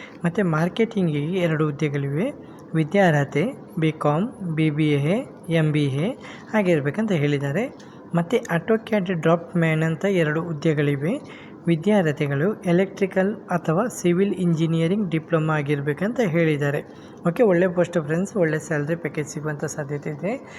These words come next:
ಹಾಗಾಗಿ ನಿಮಗೆ ಎರಡು ದೂರವಾಣಿ ಸಂಖ್ಯೆನ ಕೊಡ್ತೀನಿ, ಆಸಕ್ತಿ ಇದ್ದರೆ ನೀವು ಇದರಲ್ಲಿ ಟ್ರೈ ಮಾಡ್ಬೋದು. ಓಕೆ, ಮೊದಲನೇ ದೂರವಾಣಿ ಸಂಖ್ಯೆ ಎಂಟು ಆರು ಆರು ಸೊನ್ನೆ ಮೂರು ಐದು ಒಂಬತ್ತು ಸೊನ್ನೆ ಆರು ನಾಲ್ಕು.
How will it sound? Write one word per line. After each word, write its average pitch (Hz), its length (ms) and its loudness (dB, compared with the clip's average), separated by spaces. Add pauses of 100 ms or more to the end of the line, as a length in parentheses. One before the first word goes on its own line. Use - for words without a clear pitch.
(240)
ಹಾಗಾಗಿ 214 360 0
ನಿಮಗೆ 185 240 2
ಎರಡು 170 300 4
ದೂರವಾಣಿ 165 400 2
ಸಂಖ್ಯೆನ 151 320 -4 (120)
ಕೊಡ್ತೀನಿ, 151 500 -2 (380)
ಆಸಕ್ತಿ 170 400 0
ಇದ್ದರೆ 170 340 0
ನೀವು 170 260 2
ಇದರಲ್ಲಿ 165 260 -2
ಟ್ರೈ 170 260 4
ಮಾಡ್ಬೋದು. 135 480 0
ಓಕೆ, 170 360 -2 (600)
ಮೊದಲನೇ 196 440 4
ದೂರವಾಣಿ 143 480 0
ಸಂಖ್ಯೆ 151 480 -2 (680)
ಎಂಟು 190 260 4
ಆರು 151 440 2 (680)
ಆರು 165 280 2
ಸೊನ್ನೆ 165 520 -2 (560)
ಮೂರು 175 340 4
ಐದು 160 600 -2 (420)
ಒಂಬತ್ತು 160 420 2
ಸೊನ್ನೆ 160 560 -2 (440)
ಆರು 165 300 4
ನಾಲ್ಕು. 135 460 -4